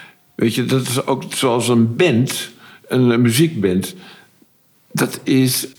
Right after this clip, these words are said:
een aantal mensen samen muziek maken, dat, en sound creëren.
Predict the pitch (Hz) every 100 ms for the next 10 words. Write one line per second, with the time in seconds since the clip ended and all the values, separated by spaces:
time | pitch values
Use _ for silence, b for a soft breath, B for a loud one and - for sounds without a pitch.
0 | - - 117 117 147 143 143 127 127 113
1 | 101 - 170 180 180 156 139 131 - -
2 | 117 117 117 156 131 104 95 95 123 120
3 | - - B B B B 127 120 - 160
4 | 156 147 - 117 104 95 92 92 170 -